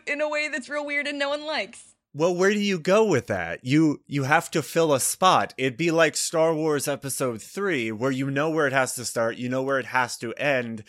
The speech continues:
Speaker 2: and so you're just mashing those two together.
Speaker 1: I don't know.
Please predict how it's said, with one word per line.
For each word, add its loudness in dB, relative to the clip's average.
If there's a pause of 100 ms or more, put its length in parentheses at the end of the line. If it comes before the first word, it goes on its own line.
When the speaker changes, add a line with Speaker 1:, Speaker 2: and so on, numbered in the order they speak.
(220)
Speaker 2:
and -8
so 0
you're 0
just -4
mashing -4
those -2
two -8
together. -4 (600)
Speaker 1:
I -20
don't -14
know. -12